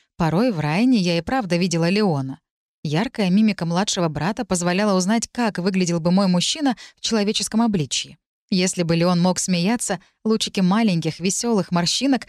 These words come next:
собирались бы в уголках его глаз. При раздражении или злости его брови сходились бы у переносицы. Умиление, сарказм, удивление, сомнение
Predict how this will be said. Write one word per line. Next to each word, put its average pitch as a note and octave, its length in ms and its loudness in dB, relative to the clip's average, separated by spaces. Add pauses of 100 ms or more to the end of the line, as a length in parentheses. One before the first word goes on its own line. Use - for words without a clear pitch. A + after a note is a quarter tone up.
(140)
собирались A#3 540 0
бы G3 100 0
в F#3 60 2
уголках G3 420 0
его G3 240 0
глаз. D3+ 420 -4 (340)
При F3+ 120 2
раздражении D#3 760 0
или E3+ 120 0
злости D#3 540 -2
его F#3 180 2
брови F#3 300 0
сходились F3 520 -2
бы E3 160 0
у E3 40 2
переносицы. F3 800 0 (380)
Умиление, G3+ 760 2
сарказм, F#3+ 720 0
удивление, F3+ 640 2
сомнение G#3+ 760 2